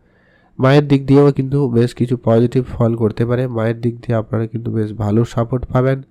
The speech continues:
মায়ের কাছ থেকে কিছু না কিছু পাওয়ার সুযোগ আপনারা আশা রাখতে পারেন। সেক্ষেত্রে আপনাদের দিনকাল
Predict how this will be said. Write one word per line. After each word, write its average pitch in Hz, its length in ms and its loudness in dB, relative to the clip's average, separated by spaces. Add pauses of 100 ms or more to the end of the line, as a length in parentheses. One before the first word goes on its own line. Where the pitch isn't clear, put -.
(560)
মায়ের 123 280 0
কাছ 120 200 -2
থেকে 120 200 -4
কিছু 120 180 -6
না 120 140 -2
কিছু 113 160 -6 (140)
পাওয়ার 107 260 -2 (100)
সুযোগ 113 280 -2 (420)
আপনারা 110 400 -4
আশা 113 200 -6
রাখতে 110 300 -8
পারেন। 127 220 2 (840)
সেক্ষেত্রে 120 520 -4
আপনাদের 110 360 -2
দিনকাল 117 360 -2